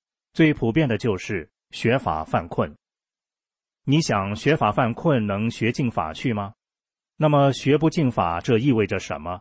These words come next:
这不就什么都完了吗？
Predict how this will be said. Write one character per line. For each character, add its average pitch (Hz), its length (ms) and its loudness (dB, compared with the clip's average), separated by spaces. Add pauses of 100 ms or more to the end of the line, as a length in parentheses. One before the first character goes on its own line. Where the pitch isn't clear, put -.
(460)
这 147 220 4
不 123 160 0
就 135 280 4
什 92 220 -4
么 98 80 -2
都 143 140 4
完 95 220 0
了 127 120 -2
吗？ 107 260 -4